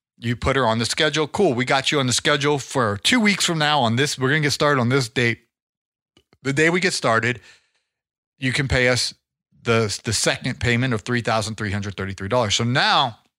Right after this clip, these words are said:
in regards to cash flow, you have sixty-six, sixty-seven percent in the bank. And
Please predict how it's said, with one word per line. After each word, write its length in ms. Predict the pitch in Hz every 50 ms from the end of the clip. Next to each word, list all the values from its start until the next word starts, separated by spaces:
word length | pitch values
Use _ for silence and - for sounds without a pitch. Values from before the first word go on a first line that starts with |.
| _ _ _ _ _ _ _ _ _ _ - - - - - - - - - - -
in 100 | - 139
regards 320 | 135 127 147 143 139 120
to 80 | 127 117
cash 340 | - 160 165 175 175 160 -
flow, 440 | - - 123 117 113 110 110 107 - _ _
you 240 | - 127 139 190 190
have 380 | 170 143 127 120 120 110 -
sixty-six, 920 | - - - - 160 165 - - - 151 151 127 - - 143 143 - - -
sixty-seven 800 | - 156 135 - - 151 143 - - - 139 131 127 131 131
percent 560 | - - 123 110 - - - 147 151 135 123 - _ _ _ _ -
in 280 | 143 147 147 143 139 127
the 120 | - 95 - _ -
bank. 520 | - 202 214 180 123 110 120 - - - _ _ _ _ _ _ _ _ _ _ _ _ _ -
And 500 | 135 139 139 139 135 131 131 123 120